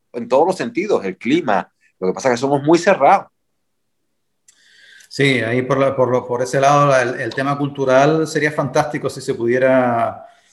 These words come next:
Speaker 1: Sí, somos un,
Speaker 2: se pudiera
Speaker 1: somos
Speaker 2: incrementar.
Speaker 1: bastante cerrados.
Speaker 2: Sí. A ver, el hecho de ser isleño, pues, es lo que, es lo que tiene. Jacobo.
Speaker 1: No valoramos lo que tenemos,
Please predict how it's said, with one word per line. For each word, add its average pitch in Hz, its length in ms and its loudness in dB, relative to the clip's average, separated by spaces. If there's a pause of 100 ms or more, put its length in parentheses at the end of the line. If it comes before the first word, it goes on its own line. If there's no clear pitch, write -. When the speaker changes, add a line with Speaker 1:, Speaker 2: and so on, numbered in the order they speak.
(280)
Speaker 1:
Sí, - 260 -16
somos 107 300 -4
un, 120 120 -4
Speaker 2:
se - 60 -8
pudiera 139 220 0
Speaker 1:
somos 104 160 6
Speaker 2:
incrementar. - 340 4
Speaker 1:
bastante 143 300 4
cerrados. 131 460 2 (540)
Speaker 2:
Sí. 113 140 -4 (880)
A 156 180 -6
ver, 110 260 -2
el 120 80 0
hecho 127 140 0
de 135 60 4
ser 147 140 2
isleño, 151 800 2
pues, 120 400 -4
es 123 120 -6
lo 131 140 0
que, 120 300 2
es 123 160 -6
lo 135 100 -4
que 123 100 -6
tiene. 120 360 -12 (480)
Jacobo. 127 480 6
Speaker 1:
No 113 100 6
valoramos 131 500 6
lo 156 80 4
que 156 80 -6
tenemos, 143 360 -10